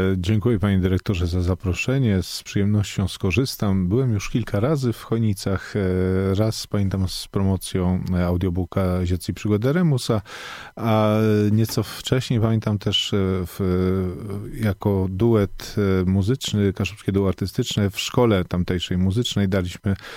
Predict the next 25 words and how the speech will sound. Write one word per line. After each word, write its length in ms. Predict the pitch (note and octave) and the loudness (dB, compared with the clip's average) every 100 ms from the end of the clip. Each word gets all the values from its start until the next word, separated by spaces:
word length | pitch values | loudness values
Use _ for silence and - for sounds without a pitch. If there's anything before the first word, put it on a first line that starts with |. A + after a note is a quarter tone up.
| - - | -18 -4
koncert 420 | A2+ G2+ - G2 | 0 0 -2 -4
kaszubskich 460 | G#2 G#2 G2+ - G2 | -2 -2 -4 -6 -4
pieśni 380 | G#2+ F#2+ G#2 | -2 -2 -2
kabaretowych. 680 | F#2+ F#2 G2+ G2+ - G2 E2+ - - - - - | -2 0 0 0 0 -2 -2 -6 -14 -14 -14 -4
Zawsze, 540 | G2 A2+ - G#2 G#2+ - G2 F2+ | 0 0 2 2 2 0 0 2
e, 20 | F2+ | 2
miło 380 | G#2 G#2+ F#2+ | 2 2 2
mi, 340 | F#2 F2+ E2+ E2+ - | 2 2 2 0 -4
e, 180 | - E2+ | -2 -2
wracać 540 | E2 F2+ F2 - E2+ | 0 -2 -2 -6 -8
do, 200 | F#2 E2+ | -4 -4
do 180 | E2 F2 | -2 -4
Chojnic 420 | E2+ A#2+ C3+ A#2+ | -2 2 2 0
i 80 | C#3+ | -2
cieszę 380 | B2+ D#3+ D3+ C#3+ | -2 0 0 -2
się, 200 | - A2+ | -2 -2
że, 120 | G#2 G#2 - - - - - - | 0 -2 -4 -14 -12 -12 -10 -2
e, 420 | G#2 G2 G2+ G2 - | 0 2 2 0 -2
to 120 | G#2 | -2
moje 360 | G2 G#2+ G2+ F#2 | 0 2 2 0
pisanie 440 | - - G2 F#2 | -4 -4 -2 0
na 120 | F#2 | 0
coś 200 | E2+ F#2+ - | -2 -6 -8
się 100 | G2+ | -6
przydaje. 560 | - F2+ E2+ D#2 - | -6 -4 -4 -6 -8